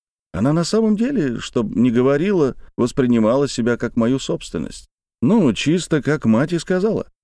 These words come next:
«Я готовила ее для тебя, она будет очень послушной» и прочее, прочее, прочее. Я сказал:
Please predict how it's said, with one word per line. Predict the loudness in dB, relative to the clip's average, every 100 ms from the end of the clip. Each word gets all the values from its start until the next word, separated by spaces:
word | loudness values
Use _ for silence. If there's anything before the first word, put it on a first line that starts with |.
| _ _ _ _
«Я | -4 0 2
готовила | 2 0 2 2 2 2 2
ее | 2 2 2 2
для | 2 0
тебя, | 2 -2 2 0 -2 -6
она | 0 0
будет | 2 2 0 0
очень | -2 0 0 0
послушной» | 0 -2 -2 -2 -2 -2 -2 -2 -6 _ _
и | -4
прочее, | 0 0 2 0 -2
прочее, | -2 -2 -2 -4
прочее. | -4 -6 -12 -16 _ _ _ _ _ _ _ _
Я | -2 -2
сказал: | 0 -2 0 2 2 -2